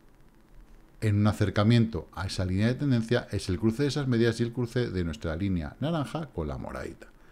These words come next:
Es decir, ema veinte con la media de cincuenta. Y a partir de ahí empezará a demostrar fuerza. De momento fuerza no hay. Seguir los fundamentales y ya está, pero yo,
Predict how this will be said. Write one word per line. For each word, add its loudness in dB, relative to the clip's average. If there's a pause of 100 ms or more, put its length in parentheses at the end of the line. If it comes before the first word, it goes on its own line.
(160)
Es -12
decir, -12
ema -4
veinte 0
con -6
la -8
media -2
de 0
cincuenta. -10 (640)
Y -6
a -4
partir 0
de 8
ahí 6 (240)
empezará 4
a 4
demostrar 2
fuerza. -4
De -4
momento 0
fuerza 0
no 2
hay. 0 (3500)
Seguir 2
los 0
fundamentales 2 (100)
y -4
ya -4
está, -2
pero 4
yo, -2